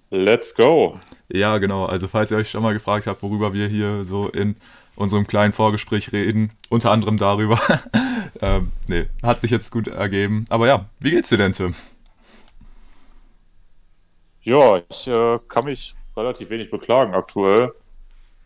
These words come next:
Speaker 1: Ähm, ja, die N B A nimmt ja auch wieder ein bisschen mehr an Fahrt auf, was mir natürlich sehr zusagt. Und ansonsten, ja, es passiert aktuell bei mir nicht ganz so viel. Aber naja, ist ja natürlich auch,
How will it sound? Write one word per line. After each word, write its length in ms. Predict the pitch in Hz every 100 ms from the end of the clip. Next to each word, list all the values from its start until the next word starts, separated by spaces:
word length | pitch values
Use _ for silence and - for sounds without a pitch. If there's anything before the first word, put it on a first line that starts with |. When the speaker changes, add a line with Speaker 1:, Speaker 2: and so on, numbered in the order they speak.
| _ _ _ _ 117
Speaker 1:
Ähm, 500 | 120 123 120 120 - - - - - - -
ja, 280 | 113 110 107 -
die 120 | 120
N 100 | 123
B 100 | 123
A 220 | 120 127 127
nimmt 180 | 120
ja 100 | 120
auch 180 | 113 113
wieder 160 | 113 110
ein 80 | 110
bisschen 480 | 113 113 113 110 - -
mehr 240 | 113 107
an 60 | 104
Fahrt 240 | 113 135
auf, 380 | - 113 - - _ - - - -
was 400 | 104 - - -
mir 240 | 107 104
natürlich 400 | 98 104 101 87
sehr 160 | 104 98
zusagt. 640 | - 113 113 110 - - _ _ _ _ _ _ _
Und 80 | 98
ansonsten, 840 | 98 98 98 95 - 110 110 110 - -
ja, 200 | 92 127
es 320 | 117 - - - -
passiert 300 | - - 139
aktuell 320 | 117 120 117
bei 80 | 107
mir 200 | 110 117
nicht 380 | 107 - - - _ _ _ _ _ _
ganz 220 | - 104
so 120 | - 107
viel. 520 | - 110 127 139 131 _ _ _ _
Aber 480 | 98 95 95 98 95
naja, 380 | 95 95 90 85
ist 160 | -
ja 80 | 92
natürlich 380 | 87 - 92 -
auch, 260 | 90 87